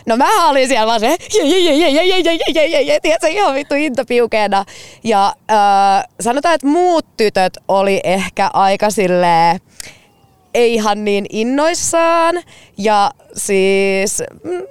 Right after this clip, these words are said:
pojat oli aika neutraaleja. Et ehkä niinku Anttia vähän mietitytti se,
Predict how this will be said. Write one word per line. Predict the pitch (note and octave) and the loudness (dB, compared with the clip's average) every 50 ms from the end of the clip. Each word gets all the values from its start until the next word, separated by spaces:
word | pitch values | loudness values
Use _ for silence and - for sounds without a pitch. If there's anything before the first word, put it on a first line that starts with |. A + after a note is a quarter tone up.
| B4+ A4+ - - - - _ _ _ _ C4 - | -18 -20 -20 -20 -20 -20 _ _ _ _ -18 -6
pojat | - F#4+ G#4+ A4 G4 | -2 -2 -2 0 0
oli | F4 D4 | 0 0
aika | B3 A#3 A3+ A3 | 0 0 0 -2
neutraaleja. | G#3 F#3+ F3 E3 E3 - - E3+ D#3 D3+ D3 D3 D3+ D#3+ E3+ E3+ | -2 0 0 0 0 -2 -2 -2 0 0 0 0 0 0 0 0
Et | F3 - - - | -4 -4 -4 -4
ehkä | A#3+ C#4+ - - - D4+ C#4+ - - - - - - _ _ - _ _ - | -4 -4 -4 -2 -2 -2 -4 -4 -8 -20 -20 -20 -20 _ _ -20 _ _ -6
niinku | G#3+ A3 G#3 G3+ G3+ G3+ G3+ G3 G3 F#3+ - - _ _ _ _ - | -2 -2 -2 -2 -2 -2 -2 0 0 -2 -2 -6 _ _ _ _ -4
Anttia | - G3 F#3+ A3 A3 _ - G3 F#3 E3+ | -2 -2 -2 -2 -4 _ -2 -2 0 0
vähän | F3 F3 F3+ F3 | 0 -2 -2 -4
mietitytti | E3+ E3+ E3 D#3+ F3 F3 - E3+ - - E3 | -4 -4 -4 -4 -4 -6 -8 -8 -6 -6 -6
se, | D#3+ F#3 E3+ D#3+ E3 | -4 -2 -2 -2 -2